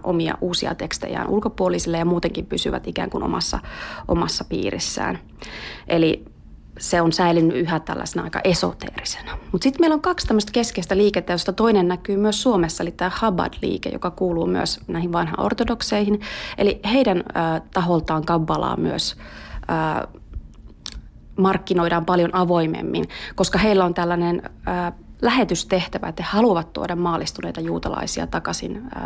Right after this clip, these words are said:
aidon juutalaisuuden piiriin ja myös tällainen kabbalan opettaminen rajet-, rajoitetusti myös, ö, tavalliselle kansalle on, on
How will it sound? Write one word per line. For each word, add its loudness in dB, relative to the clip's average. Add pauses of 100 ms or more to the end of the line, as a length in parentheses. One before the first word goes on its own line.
(140)
aidon 4
juutalaisuuden -4
piiriin -4
ja -6 (420)
myös 0
tällainen 0
kabbalan 2
opettaminen -2 (800)
rajet-, 4 (140)
rajoitetusti 2
myös, -2 (100)
ö, -2 (580)
tavalliselle 0
kansalle -6
on, -2
on -6